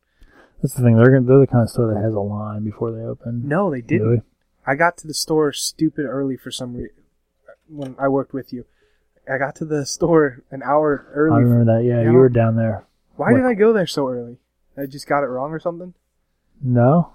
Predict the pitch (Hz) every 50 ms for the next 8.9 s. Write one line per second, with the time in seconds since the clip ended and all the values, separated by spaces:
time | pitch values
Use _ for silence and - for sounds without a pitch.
0 | - - 135 131 139 175 202 196 170 151 151 160 175 175 151 - - 143 127 -
1 | 131 131 139 147 151 143 - 135 131 127 123 120 120 120 113 117 113 117 127 135
2 | 135 123 120 117 117 - - - 123 117 117 - - _ - 117 113 117 131 123
3 | 123 117 - 123 123 127 123 113 117 117 117 117 113 113 113 - 120 113 - -
4 | 117 120 120 117 117 117 113 117 117 - - _ _ _ _ _ _ _ 143 127
5 | 117 107 _ _ _ _ _ _ _ _ _ _ _ _ _ _ 117 113 110 110
6 | 107 110 110 - _ _ _ _ _ 185 208 196 143 120 113 117 120 117 120 120
7 | - - _ _ _ _ _ _ _ _ _ - 170 - - _ - 120 120 120
8 | 120 - - 123 120 117 110 107 101 - - 123 113 110 113 - -